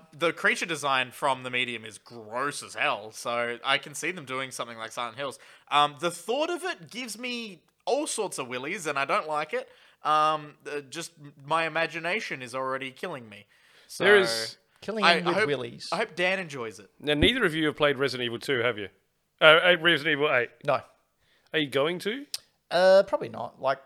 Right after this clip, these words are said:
Speaker 3: I've never been a huge fan of the R E games,
Speaker 2: <laughs>
Speaker 3: so.
Speaker 2: There is a creature in one area. In the, so
Speaker 3: Is
Speaker 2: there's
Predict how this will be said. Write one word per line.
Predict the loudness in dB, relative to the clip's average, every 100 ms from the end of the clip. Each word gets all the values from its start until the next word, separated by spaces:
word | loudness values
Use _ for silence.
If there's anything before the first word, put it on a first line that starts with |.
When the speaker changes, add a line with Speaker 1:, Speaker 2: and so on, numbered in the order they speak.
| _ -8
Speaker 3:
I've | -6 -2
never | 0 0
been | -2 -2
a |
huge | -6 -8 -6 -6 -2
fan | -2 -2
of | -2
the | 0
R | 2 2
E | 2
games, | 0 -2 -6 -12 8
Speaker 2:
<laughs> | 8
Speaker 3:
so. | 8 2 2 -2 _ _
Speaker 2:
There | 0 2
is | -2
a |
creature | -6 0 2 2 0 -2 -2 -6 _ _ _ _
in | -6 -2
one | 2 2
area. | 2 2 2 -2 -6 -12 -18
In | -14 -2
the, | 0 0
so |
Speaker 3:
Is |
Speaker 2:
there's | -2